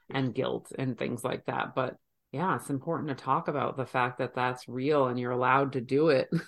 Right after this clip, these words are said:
<laughs> the same way that if somebody passes away, you're allowed to grieve that too.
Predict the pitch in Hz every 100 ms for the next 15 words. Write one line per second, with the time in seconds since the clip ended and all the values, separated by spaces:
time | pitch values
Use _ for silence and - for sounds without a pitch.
0 | - - 277 - 330 339 - 285 - _
1 | _ _ - - 247 220 160 - 147 151
2 | 151 147 156 151 151 170 143 139 151 147
3 | 135 143 156 156 147 156 185 147 135 143
4 | 147 135 147 156 156 175 160 156 165 165
5 | 131 -